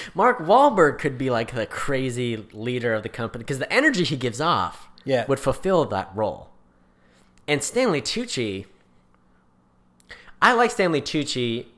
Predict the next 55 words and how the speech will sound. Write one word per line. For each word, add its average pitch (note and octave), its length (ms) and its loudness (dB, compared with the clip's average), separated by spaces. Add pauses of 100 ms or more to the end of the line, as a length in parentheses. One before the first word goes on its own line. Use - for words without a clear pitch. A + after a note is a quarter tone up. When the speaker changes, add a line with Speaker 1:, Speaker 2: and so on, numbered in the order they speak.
Speaker 1:
This C#3+ 320 0
movie, F3+ 460 2
I B2 80 -2
think C#3+ 160 0
his B2+ 100 -4
character B2+ 300 0
was G#2+ 100 -2
a A2+ 40 -4
little A2 120 -2
confused. A2 720 -8 (720)
And B2+ 100 2
I C3+ 80 0
think G3 240 -2
if D#3 140 -6
he B2+ 80 -4
was C3 260 0
in B2+ 80 -4
that A2 160 -6
other G#2 180 -4
role, F#2+ 220 -6
that G2+ 220 -10
would D#3 100 -4
have D3 100 -6
been F#2 160 -10
great. F2 380 -10 (240)
'Cause F3 140 -4
him B3+ 260 0
being, G3 160 4
like, C3+ 220 2
a G#2 80 -4
smaller C3 500 2
guy C3 360 2
and B2 180 -2
being A#2 140 -2
overprotective A2+ 600 -6
of A2 80 -4
the A2+ 60 -2
daughter, A2+ 320 4
I A2+ 120 0
think A2+ 220 -4 (160)
fit, D#3+ 300 0
you E3+ 80 0
know, G2+ 100 0
it's F#2+ 140 -6
more, A2+ 240 0 (300)
more B2+ 80 0
about A2 180 -2
his A#2 160 -6
insecurity. G#2 800 -2 (100)
Whereas A#2+ 240 -2
Mark D#3+ 240 6
Wahlberg's B2 460 4
like, G2+ 180 -2 (960)
"I G#2 140 -4
will A#2+ 340 0